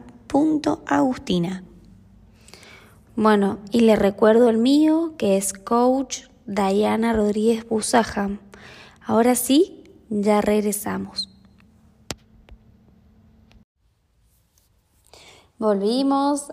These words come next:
Speaker 2: a este bonito programa y en este segundo bloque <laughs> de este tema tan importante como es el estrés, me gustaría, Agus, que nos cuentes cómo nos damos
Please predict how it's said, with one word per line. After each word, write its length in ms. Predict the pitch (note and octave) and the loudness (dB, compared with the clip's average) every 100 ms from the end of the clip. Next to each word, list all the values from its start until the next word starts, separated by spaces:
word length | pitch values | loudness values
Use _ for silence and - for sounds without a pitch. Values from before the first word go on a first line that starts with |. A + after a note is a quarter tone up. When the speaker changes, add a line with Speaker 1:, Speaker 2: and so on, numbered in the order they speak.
| - | -6
Speaker 2:
a 140 | G3+ | -4
este 260 | F#3+ - A#3+ | -4 -2 -2
bonito 440 | G3+ G3 F#3+ G#3 | -2 -4 -4 -4
programa 880 | G3+ G3+ G3 G3+ A#3+ B3+ C4 C#4+ - - _ _ _ _ _ _ _ - | 0 0 2 2 0 0 -2 -4 -8 -18 _ _ _ _ _ _ _ -6
y 540 | C4 C4+ C4 C4 C4 C#4+ | -4 -2 -2 -2 -2 0
en 100 | D4+ | -2
este 240 | E4+ G4 | -2 -4
segundo 500 | F4+ D#4 D4 E4 D4 | 0 2 2 2 2
bloque 520 | D4 C#4+ A#3 - A#3+ B3 - B3+ - | 2 2 2 0 0 -2 -6 -8 -8
<laughs> 280 | - - - | -12 -20 -16
de 580 | G#3 G#3 G#3 G3+ G3 - | -12 -8 -8 -8 -12 -14
este 260 | G3+ - G#3 | -16 -10 -8
tema 320 | G#3+ G#3+ G#3 | -6 -6 -6
tan 160 | G3+ | -6
importante 680 | G#3+ G#3 G3 G3 G#3+ A3 G#3 | -6 -6 -8 -6 -6 -6 -8
como 260 | - F#3+ F#3+ | -8 -10 -8
es 100 | G3 | -8
el 100 | G3+ | -8
estrés, 560 | G3+ - B3+ B3 - - - - - - _ - | -8 -2 -2 -2 -6 -20 -20 -20 -20 -20 _ -6
me 80 | |
gustaría, 600 | A3+ A#3+ C4 C#4 D4 D4 D4+ | -4 -2 -2 -2 0 2 2
Agus, 500 | D4 D4 D#4+ - - | 0 -2 -8 -14 -20
que 180 | - A3 | -10 -6
nos 180 | G3+ G3+ | -6 -6
cuentes 680 | - B3+ C4 B3+ A#3+ C4+ - - - - - | -4 -2 -2 -4 -6 -8 -14 -20 -20 -20 -20
cómo 260 | - D#4+ G#4+ | -6 -2 0
nos 140 | F#4+ | 0
damos 300 | D4 D4+ D4 | 0 2 2